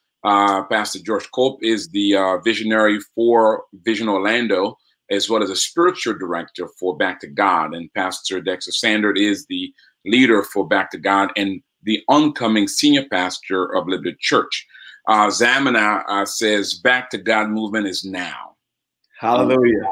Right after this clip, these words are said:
Speaker 1: <laughs> Thank you, Zamina, for that. Again, share your comments and question, and we'll bring them up. So, um, Pastor Sanders, so you're about to ascend as senior pastor, or you're about to, uh, be consecrated in that role. How did you, how did that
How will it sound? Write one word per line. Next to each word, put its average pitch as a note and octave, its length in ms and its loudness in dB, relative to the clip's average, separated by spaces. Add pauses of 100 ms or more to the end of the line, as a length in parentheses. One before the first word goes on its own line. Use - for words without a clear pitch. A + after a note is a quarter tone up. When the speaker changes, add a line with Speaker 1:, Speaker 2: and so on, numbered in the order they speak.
(100)
Speaker 1:
<laughs> - 180 -10
Thank F#3 140 2 (580)
you, B2 100 -6
Zamina, A#2+ 880 -2
for G#2+ 100 -8
that. G#2+ 100 -2
Again, G#2 220 2
share B2+ 260 4
your C#3 160 4 (160)
comments B2+ 200 2
and - 100 -4 (160)
question, G2+ 340 -6
and F#2+ 120 -8
we'll G#2 240 -4 (240)
bring A2 140 0
them G2+ 120 0
up. - 160 -2 (260)
So, D#3+ 600 4
um, A#2+ 380 2 (280)
Pastor C#3 260 -2
Sanders, B2 560 2
so A#2+ 140 0 (420)
you're A2+ 180 2
about B2+ 300 0
to C#3 80 -2
ascend A2 420 0
as G2 140 -2
senior A2 200 -2
pastor, G2 420 -2
or F#2 40 -4
you're F#2 80 -4
about G2+ 340 -2
to, F#2+ 240 -4 (280)
uh, F#2+ 220 2
be G2+ 180 -4
consecrated G#2 560 -4
in G2 40 -2
that F#2+ 120 -6
role. G2+ 540 0 (180)
How A3 200 0
did F#3 140 -6
you, C#3+ 180 -2 (140)
how F3+ 160 2
did C3 220 2 (180)
that C3 180 0